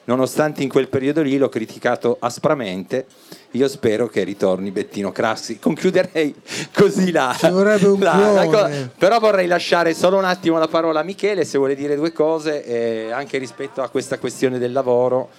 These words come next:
Speaker 1: che, mm, lui sente molto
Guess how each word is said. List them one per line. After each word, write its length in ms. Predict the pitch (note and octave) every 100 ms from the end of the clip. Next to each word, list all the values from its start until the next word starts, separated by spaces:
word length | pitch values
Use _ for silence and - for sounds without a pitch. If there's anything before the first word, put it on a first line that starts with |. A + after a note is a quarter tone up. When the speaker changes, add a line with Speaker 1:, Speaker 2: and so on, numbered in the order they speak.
| - -
Speaker 1:
che, 300 | - A2+ A2
mm, 540 | B2 A#2 G#2 G#2 G2+ G2 - _ _ _ _
lui 440 | A#2 C3 C#3 C3+ -
sente 640 | - - B2+ B2 A#2+ B2+ A#2 - _
molto 500 | A#2 A2+ G#2 A#2 A2+